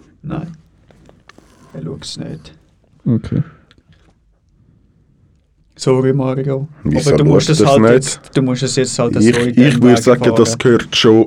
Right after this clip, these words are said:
Speaker 3: schon fast zur Allgemeinbildung. Also wäre ich Lehrer, würde ich sagen, so Jungs, heute auf dem Stundenplan Naruto
Speaker 1: <laughs>
Speaker 3: und als Aufzüge auf in zwei Wochen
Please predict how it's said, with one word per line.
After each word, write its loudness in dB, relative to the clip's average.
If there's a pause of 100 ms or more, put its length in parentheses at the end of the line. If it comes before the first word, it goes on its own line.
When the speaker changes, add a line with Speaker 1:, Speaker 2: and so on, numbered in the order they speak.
(120)
Speaker 3:
schon 2
fast -2
zur 0 (100)
Allgemeinbildung. 0 (960)
Also -2
wäre 6
ich 4
Lehrer, 6
würde 4
ich 0
sagen, 0
so 2
Jungs, 4
heute 2
auf 0
dem 2
Stundenplan 2 (400)
Naruto 2 (220)
Speaker 1:
<laughs> -8
Speaker 3:
und 4
als 4
Aufzüge 0 (100)
auf 0
in 2
zwei 2
Wochen 4